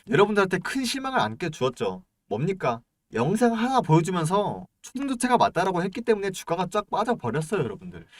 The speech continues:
근데 여기서 가장 중요한 거는 반등 포인트가 주면서 하락이 나왔기 때문에 어떻게 됐어요? 여러분들이 반등이 나온가 보다 싶어가지고 이 종목을 오히려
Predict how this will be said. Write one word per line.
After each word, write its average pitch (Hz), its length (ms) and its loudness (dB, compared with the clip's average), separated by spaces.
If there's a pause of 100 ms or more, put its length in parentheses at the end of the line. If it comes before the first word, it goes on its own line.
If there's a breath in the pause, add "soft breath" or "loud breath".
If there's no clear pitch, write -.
(180 loud breath)
근데 220 280 6
여기서 185 220 6
가장 175 240 -2
중요한 165 400 -2
거는 175 240 -2
반등 190 380 -2
포인트가 233 360 4
주면서 180 460 0
하락이 233 320 0
나왔기 127 320 -2
때문에 208 560 0 (280 loud breath)
어떻게 147 300 0
됐어요? 120 460 -2 (480)
여러분들이 233 640 4
반등이 190 360 2
나온가 151 320 4
보다 165 200 2
싶어가지고 240 800 2
이 117 40 2
종목을 180 520 4 (220 loud breath)
오히려 254 340 8